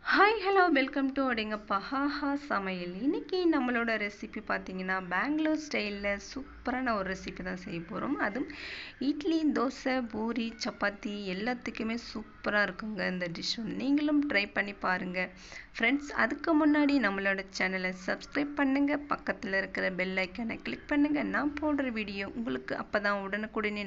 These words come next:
நோட்டிஃபிகேஷன்ல வந்து சேரும். ஃப்ரெண்ட்ஸ், இப்போ நாம எப்படி செய்யலான்றதை வீடியோக்குள்ள போய் பார்த்துடலாம். ஃப்ரெண்ட்ஸ், இப்போ பார்த்தீங்கன்னா, ஃபேன் வந்து நல்லா சூடு பண்ணிடலாம். சூடு பண்ணிட்டு தேவையான அளவு வந்து எண்ணெய் சேர்த்துருங்க. எண்ணெய் நல்லா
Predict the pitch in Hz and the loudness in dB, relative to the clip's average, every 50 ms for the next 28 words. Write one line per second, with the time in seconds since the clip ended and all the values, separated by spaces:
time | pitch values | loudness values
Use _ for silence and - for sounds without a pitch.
0 | 185 190 196 196 202 - - 233 233 - - 254 233 208 185 180 180 185 180 - | -4 -4 -6 -6 -8 -6 -4 -4 -2 -2 -2 0 0 0 0 -2 -4 -6 -8 -8
1 | - 180 170 175 175 165 - - - 269 277 - - - - - - - - - | -6 -6 -4 -4 -6 -6 -4 -4 -2 -2 -4 -6 -8 -14 -14 -12 -12 -10 -10 -10
2 | - - - - - 311 311 311 - 320 285 247 220 214 202 202 208 220 220 214 | -12 -12 -10 -6 -4 -2 -2 2 2 4 4 4 4 2 0 -2 -4 -6 -8 -8
3 | - - 196 190 190 190 185 180 175 185 185 190 190 180 190 185 196 196 - 226 | -6 -4 -2 0 2 2 2 0 0 -2 -2 -2 -2 -2 -2 -4 -4 -6 -6 -6
4 | 226 233 233 - 247 233 240 240 - 254 247 240 - 247 262 247 233 240 233 - | -6 -6 -6 -4 -4 -4 -2 -2 0 0 0 0 0 -2 0 0 0 -2 -2 -2
5 | 233 226 233 233 - - - - 247 247 - 339 339 330 302 294 269 247 240 247 | -2 -2 -2 -4 -8 -10 -8 -8 -6 -4 -4 -2 0 0 0 0 0 0 0 0
6 | 247 - - 208 202 220 226 240 247 247 247 262 247 214 208 208 208 208 - - | 0 2 4 4 4 4 4 2 0 0 0 0 0 2 2 2 2 2 0 -2
7 | 190 190 190 190 - 185 185 185 180 175 185 196 240 285 285 - 220 196 190 196 | -6 -6 -6 -4 -4 -4 -2 -2 -4 -4 -2 -2 0 0 -2 -2 -4 -6 -4 -4
8 | - 196 196 208 208 - 277 - - - 233 247 277 285 294 294 277 254 226 208 | -4 -4 -4 -4 -4 -6 -6 -6 -4 -4 -2 0 0 0 2 2 2 2 2 2
9 | 202 190 190 185 190 196 190 185 185 190 202 214 202 - 214 - - - - 202 | 0 -2 -2 -2 -2 -2 -2 -2 -2 0 0 0 0 -2 -4 -4 -4 -4 -6 -4
10 | 208 214 320 - - - - - - - - - - - - - - - - - | -4 -4 -4 -4 -6 -8 -16 -20 -20 -20 -20 -20 -20 -20 -18 -18 -16 -16 -16 -18
11 | - - - 220 226 262 285 311 339 349 320 254 220 208 208 208 | -16 -10 -4 2 6 8 10 12 12 12 12 10 10 10 8 6